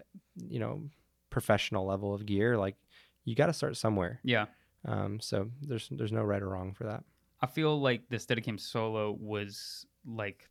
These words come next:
Speaker 2: th-, I feel like the product never got what it deserved 'cause it does, it does a great job.
Speaker 1: Sure.
Speaker 2: Um, but there was a YouTube video that, like, I wanna say had, like, nineteen thousand views, and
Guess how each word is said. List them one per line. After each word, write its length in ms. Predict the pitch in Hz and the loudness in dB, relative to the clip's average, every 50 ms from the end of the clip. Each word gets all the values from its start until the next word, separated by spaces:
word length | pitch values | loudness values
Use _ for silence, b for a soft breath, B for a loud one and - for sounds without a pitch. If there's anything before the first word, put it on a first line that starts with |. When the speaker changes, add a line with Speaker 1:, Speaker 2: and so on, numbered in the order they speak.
| _ - | _ -14
Speaker 2:
th-, 100 | 123 - | -8 -6
I 60 | 127 | -4
feel 160 | 123 - 180 | -2 0 2
like 120 | 185 170 131 | 2 2 0
the 60 | - | -2
product 460 | - - - 135 135 139 135 - - | -2 2 4 6 6 6 4 2 0
never 340 | 120 110 110 117 113 120 123 | -4 -2 -2 0 2 2 2
got 340 | 117 110 104 101 98 95 - - | 4 4 4 2 2 0 -4 -4
what 200 | 131 117 113 110 | -2 0 2 0
it 120 | 104 - | 0 -2
deserved 340 | 104 107 101 117 113 127 - | -4 -4 -2 0 0 0 0
'cause 160 | - 117 107 | -4 -8 -8
it 260 | 117 113 - - 147 131 | -8 -8 -10 -12 -6 0
does, 300 | 139 151 185 180 135 - - - | 2 2 2 0 -2 -8 -8 -6
it 120 | 127 120 | -4 2
does 180 | 123 156 190 151 | 4 4 4 4
a 60 | 127 | 2
great 380 | 113 101 - 117 113 - - - | 0 -2 0 0 0 0 -2 -4
job. 360 | - 113 104 104 - - - - - - | -4 -4 -4 -4 -4 -8 -14 -16 -14 -4
Speaker 1:
Sure. 220 | - 117 107 - _ _ _ _ | -2 0 0 -2 _ _ _ _
Speaker 2:
Um, 640 | - 117 117 113 113 113 110 110 107 107 117 - - - _ _ _ _ _ - 117 - | -2 2 2 4 4 4 2 2 0 -2 -4 -6 -10 -12 _ _ _ _ _ -14 -4 2
but 280 | 131 127 120 - - - | 2 2 2 2 0 0
there 120 | 123 120 | 0 2
was 160 | 113 110 104 | 2 0 -2
a 40 | 107 104 | -4 -6
YouTube 380 | 104 113 139 - - - 120 | -4 -4 -6 -6 -6 -8 -8
video 340 | 107 107 107 107 104 104 101 | -4 -2 0 0 2 0 0
that, 260 | 98 107 104 - - | 2 2 0 0 0
like, 240 | 110 104 101 - - - | -2 -4 -4 -4 -6 -8
I 60 | 120 | -6
wanna 160 | 120 120 117 | -4 -4 -4
say 160 | - - 113 | -4 -6 -6
had, 120 | 107 107 104 | -6 -6 -8
like, 160 | 107 107 - | -8 -8 -8
nineteen 300 | 113 113 113 - - 117 | -6 -8 -8 -8 -8 -6
thousand 320 | 107 113 110 107 110 110 107 | -2 -2 -2 -2 -4 -6 -10
views, 380 | 113 117 117 123 131 131 - - b b b b b b b b - | -8 -6 -6 -6 -6 -8 -10 -16 b b b b b b b b -4
and 520 | 120 113 113 113 113 113 110 107 107 - | -2 0 0 0 0 -2 -4 -6 -8 -10